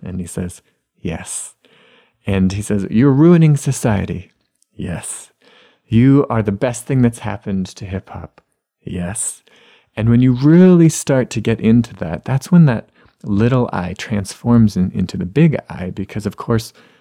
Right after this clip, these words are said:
the little I is a splinter of the universe and the big I is the entirety. So I think there is this very practical step that we can do that when we face opposition, when things don't go the way that we planned, when we want somebody to like us and they say,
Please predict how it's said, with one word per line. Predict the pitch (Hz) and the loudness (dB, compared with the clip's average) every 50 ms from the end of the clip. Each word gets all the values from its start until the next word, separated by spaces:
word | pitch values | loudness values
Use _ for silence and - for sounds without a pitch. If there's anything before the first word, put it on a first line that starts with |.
| _ _ | _ _
the | - - 98 | -12 -6 -4
little | 123 139 156 143 | 0 0 0 0
I | 110 113 110 | 0 0 0
is | 104 98 92 | -2 -2 -2
a | - - | -4 -8
splinter | - - - - - 123 127 135 131 - 95 87 87 | -10 -10 -10 -6 0 2 2 2 2 0 -4 -6 -6
of | 82 - | -6 -6
the | 80 80 | -8 -8
universe | - 87 90 87 85 87 87 85 - - | -6 -6 -8 -8 -8 -10 -10 -10 -10 -10
and | 101 87 | -8 -8
the | 87 | -8
big | 90 92 107 123 135 113 85 | -6 -4 -4 -4 -4 -4 -6
I | 65 65 82 82 90 92 95 - | -8 -10 -14 -12 -12 -14 -14 -14
is | - 104 92 | -14 -14 -10
the | - 98 92 | -8 -6 -6
entirety. | 90 92 - - - 123 135 131 104 - - - _ _ _ _ _ _ _ _ - | -6 -8 -8 -8 -6 -4 -4 -4 -6 -8 -14 -16 _ _ _ _ _ _ _ _ -16
So | - - - 120 110 | -12 -6 -2 -2 -2
I | 110 | -2
think | - - 127 117 - - _ _ - - _ _ _ | -2 0 0 0 0 -2 _ _ -20 -20 _ _ _
there | - 120 123 | 0 2 2
is | 135 139 | 2 2
this | 156 147 - | 0 -4 -2
very | - 127 127 123 117 | 0 0 2 2 0
practical | 117 - - - 117 120 117 - - 120 - 104 101 | -2 -4 -10 -8 -8 -8 -8 -10 -10 -6 -6 -4 -6
step | - - - 127 131 - - | -6 -4 -4 -4 -4 -4 -4
that | - - | -6 -6
we | - 95 | -6 -6
can | - - 95 87 | -4 -2 -2 0
do | 90 117 131 123 107 | 2 2 2 2 4
that | 92 87 80 - - _ _ _ _ _ _ - | 2 0 -2 -2 -8 _ _ _ _ _ _ 0
when | 117 117 117 | 2 4 4
we | 117 110 | 4 2
face | 113 - - 127 139 147 - - - | 2 0 0 2 2 2 0 -2 -6
opposition, | - 110 110 - 110 92 110 101 87 - - - 101 107 - _ _ _ _ _ - | -6 -6 -6 -6 -8 -6 -6 -6 -6 -6 -10 -10 -12 -14 -16 _ _ _ _ _ -4
when | - 101 | -4 -2
things | 101 - 117 117 113 107 | 0 2 2 2 2 2
don't | - - 120 123 - - | 0 -2 -2 -2 -2 -2
go | - 120 110 | -2 -2 -2
the | 95 104 | 0 0
way | 95 95 92 87 | 0 0 0 -2
that | 82 95 - - | -4 -8 -10 -12
we | 87 | -14
planned, | - - - 87 85 80 82 87 | -14 -12 -14 -12 -10 -10 -10 -8
when | 90 92 95 | -6 -4 0
we | 95 | 2
want | 101 107 120 139 147 - | 2 2 2 2 0 -2
somebody | - 139 123 110 101 | 0 2 4 4 2
to | 90 92 90 | 0 -2 -4
like | 90 90 87 - - | -2 -2 -4 -6 -8
us | - 95 - - | -12 -14 -10 -6
and | 92 90 | -6 -4
they | 90 92 | -4 -4
say, | 90 - - 98 95 95 | -6 -6 -4 -2 -2 -2